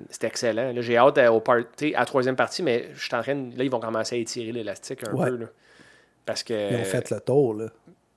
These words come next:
Speaker 1: là, on
Speaker 2: Selon
Speaker 1: va
Speaker 2: moi.
Speaker 1: Ben, selon moi aussi, là, ils ont couvert les grands titres, là. Je veux dire, à un moment donné, euh,
Speaker 2: Ben, je sais pas. Ils peuvent peut-être explorer un autre sujet de l'horreur, là, tu sais, euh, les
Speaker 1: c'est
Speaker 2: sept
Speaker 1: encore
Speaker 2: pour-
Speaker 1: eighties à nineties.
Speaker 2: Ah, ouais,
Speaker 1: Ouais,
Speaker 2: tabarouette.
Speaker 1: ouais, ouais.
Speaker 2: Mais c'est
Speaker 1: C'est
Speaker 2: les plus belles années pour l'horreur, là.
Speaker 1: Aucune question.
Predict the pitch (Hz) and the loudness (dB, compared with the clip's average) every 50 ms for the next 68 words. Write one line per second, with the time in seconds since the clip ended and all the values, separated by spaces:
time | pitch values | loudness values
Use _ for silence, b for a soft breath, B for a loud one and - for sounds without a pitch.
0 | - 131 127 123 139 147 139 139 131 123 120 120 123 120 110 - - _ - - | -12 -2 4 8 10 10 10 10 10 8 8 6 2 2 0 -2 -8 _ -2 -2
1 | 117 110 - - 117 117 117 113 131 143 127 120 - - - 143 156 180 170 135 | -2 -2 -2 -4 -2 -2 -2 0 -2 -2 -4 -4 -6 -8 -8 -6 -4 -2 2 2
2 | 110 113 - - 123 123 117 131 123 120 117 117 113 107 107 104 101 - - 127 | 2 2 0 0 2 4 4 4 4 2 0 -4 -4 -6 -6 -8 -10 -10 -12 -12
3 | - _ - 151 143 139 _ _ _ - - 117 104 104 110 101 101 101 101 104 | -14 _ -16 -18 -18 -20 _ _ _ -16 -14 -12 -10 -8 -6 -6 -6 -6 -8 -8
4 | 107 107 104 101 104 113 123 117 107 101 101 101 101 - _ _ _ _ _ _ | -6 -6 -6 -6 -6 -8 -10 -10 -12 -12 -14 -16 -18 -20 _ _ _ _ _ _
5 | _ _ _ _ - 131 123 120 110 117 120 - 120 110 - 120 147 180 170 147 | _ _ _ _ -4 -2 0 0 0 0 -2 -2 -4 -2 0 2 2 2 2 2
6 | - 123 120 117 - - 120 120 117 123 123 - - - 131 120 117 123 135 135 | 2 2 2 2 2 2 2 2 2 2 0 -2 0 0 2 2 4 4 4 4
7 | 127 120 117 117 117 - - - 139 120 127 131 131 127 123 107 107 110 120 139 | 4 2 2 0 -2 -2 -4 -6 -2 0 2 2 2 2 0 0 0 0 0 -2
8 | 156 147 131 127 120 - - - 127 123 117 110 104 104 104 101 101 101 101 - | -2 -2 -4 -4 -6 -6 -4 -4 -2 0 0 0 0 -2 -4 -4 -6 -6 -8 -6
9 | - - 127 127 123 120 131 143 143 - 143 127 123 131 139 135 120 120 113 110 | -2 2 4 4 6 6 6 6 6 6 2 -2 -4 -4 -6 -6 -4 -4 -4 -4
10 | 107 107 110 107 107 110 113 - - - - - - - - 127 143 165 165 143 | -4 -4 -6 -8 -10 -12 -16 -18 -20 -20 -20 -20 -14 -8 -4 -2 2 2 2 2
11 | 110 98 107 113 - - 117 117 113 120 - - - - - - - 101 101 - | 2 0 -2 -6 -6 -8 -6 -4 -2 -2 -2 -4 -8 -12 -14 -14 -14 -14 -14 -10
12 | - 117 120 117 - 135 135 131 127 143 135 135 139 143 131 135 127 117 117 147 | -6 -4 -2 0 2 2 2 2 2 4 6 8 8 8 8 8 6 4 4 2
13 | 160 143 131 113 107 104 110 120 120 113 104 104 104 107 147 143 147 139 - - | 0 0 0 -2 -2 -2 0 0 0 -2 -2 -6 -4 0 2 4 4 2 0 -4
14 | - 160 143 131 120 107 - 107 98 - - - - - | -4 -2 -2 -2 -4 -6 -10 -14 -14 -14 -14 -14 -14 -14